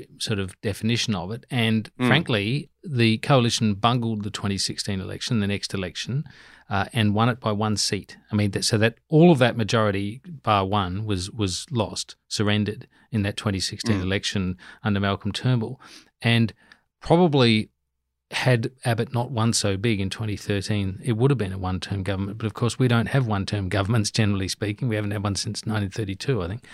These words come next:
Speaker 1: So, um, but we've seen a lot of
Speaker 2: Which brings us back to the Albanese government, doesn't it?
Speaker 1: It, it
Speaker 2: Because
Speaker 1: does.
Speaker 2: they've got a, a wafer-thin majority, but they are incredibly popular and against a very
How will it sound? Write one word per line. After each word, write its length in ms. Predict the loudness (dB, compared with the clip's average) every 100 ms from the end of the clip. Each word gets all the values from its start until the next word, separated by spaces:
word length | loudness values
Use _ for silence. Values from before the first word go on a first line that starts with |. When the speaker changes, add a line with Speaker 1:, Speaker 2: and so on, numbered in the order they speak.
| -20 -20 -20 -8
Speaker 1:
So, 360 | 2 6 6 2 -6 -20 -4
um, 440 | 2 4 4 2 -4 _ 0
but 160 | 2
we've 160 | 4 4
seen 160 | 6 8
a 40 |
lot 120 | 8 6
of 20 |
Speaker 2:
Which 140 | 4 2
brings 200 | 0 0
us 100 | 0
back 240 | 0 -2
to 60 | 2
the 140 | 6
Albanese 440 | 6 6 2 2 0
government, 280 | -2 0 0
doesn't 180 | 0
it? 20 | 0
Speaker 1:
It, 60 |
it 20 |
Speaker 2:
Because 380 | -2 2 4 4
Speaker 1:
does. 360 | 4 2 2 4
Speaker 2:
they've 280 | 4 4 2
got 160 | 2
a, 80 | 2 0
a 140 | -2
wafer-thin 760 | -2 2 4 4 2 0 -2 0
majority, 560 | 0 2 4 6 2 -4 -4
but 180 | -4 0
they 140 | 2
are 120 | 4
incredibly 520 | 2 -2 -2 0 -2
popular 640 | -6 0 0 2 -2 -2 -6 -12 _ _
and 140 | -2 -2
against 360 | 0 -2 -2
a 60 | 0
very 220 | 2 0